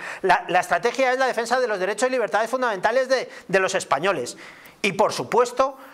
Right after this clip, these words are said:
la unidad legítima de los españoles con su nación. Esa es la estrategia. La táctica puede ser, en este caso, la, la Constitución o en, o, o en cualquier otro caso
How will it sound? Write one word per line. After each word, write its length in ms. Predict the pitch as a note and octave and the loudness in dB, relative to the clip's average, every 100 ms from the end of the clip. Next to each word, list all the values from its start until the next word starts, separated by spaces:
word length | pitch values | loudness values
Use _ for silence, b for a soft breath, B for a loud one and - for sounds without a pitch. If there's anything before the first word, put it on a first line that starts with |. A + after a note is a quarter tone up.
| B | B
la 160 | E3+ F3 | 2 2
unidad 340 | E3 F3 A#3+ | 2 2 2
legítima 840 | C#4 - C4 B3+ C4 B3+ B3+ - - | 2 0 -2 -2 -2 -2 -2 -6 -4
de 100 | F#3 | 0
los 140 | F#3+ F#3 | 2 0
españoles 480 | D3+ E3+ G3 A#3+ | 0 0 2 0
con 140 | - B3+ | 0 0
su 120 | A#3+ | -2
nación. 420 | D#3+ - D#3+ - - | -4 -2 -4 -4 -2
Esa 240 | B3+ - | 0 0
es 80 | G#3 | 0
la 60 | E3 | -2
estrategia. 500 | - D3 C3+ C#3 B2 | -2 -2 -4 -4 -4
La 160 | B2+ | 0
táctica 460 | A3 A3 A#3+ - - | -2 -2 -2 -2 0
puede 240 | F3 E3+ | -2 -2
ser, 260 | - F#3+ G#3 B B | -2 -4 -4 B B
en 140 | - C#3+ | -8 -8
este 180 | D3 D3 | -4 -2
caso, 300 | D#3+ - D3 | -2 -2 -2
la, 240 | D3 C#3+ C#3 | -2 -2 -4
la 260 | D3+ D3 - | -4 -4 -4
Constitución 680 | E3+ G#3 G3+ G3+ A3+ A3 A3+ B B | -4 -4 -8 -6 -4 -4 -6 B B
o 140 | D#3+ | -4
en, 160 | D#3 D#3 | -4 -4
o, 280 | C#3+ C#3+ C#3 | -4 -2 -4
o 200 | C#3+ D3+ | -4 -4
en 100 | D3+ | -4
cualquier 320 | C3+ D3 F3+ E3+ | -2 -2 0 -2
otro 220 | D#3+ D#3+ | 0 0
caso 360 | E3 - F3 | 0 0 -4